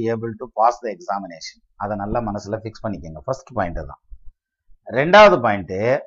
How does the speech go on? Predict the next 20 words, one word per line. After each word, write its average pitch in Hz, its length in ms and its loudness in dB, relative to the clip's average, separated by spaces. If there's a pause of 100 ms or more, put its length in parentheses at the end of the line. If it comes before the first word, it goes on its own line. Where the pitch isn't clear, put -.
ராகு 170 360 8
தசை 131 300 2
ஆரம்பிச்சதும், 113 580 2 (100)
இந்த 113 140 -2 (400)
செவ்வாய் 143 260 6
தசை 123 200 0
முடிஞ்சு 147 220 -4
ராகு 143 220 4
தசை, 131 220 -4
ராகு 131 180 6
புத்தி 120 180 -8
தான் 120 160 0
ஆரம்பிக்கும். 92 440 -8 (640)
ராகு 165 360 8
தசை 151 280 4
ஆரம்பிச்சதுமே 131 600 4
சக்சஸ் 113 260 -6
ஆயிருவீங்க. 76 360 -10 (880)
என்ன 151 260 2
காரணம்? 135 480 4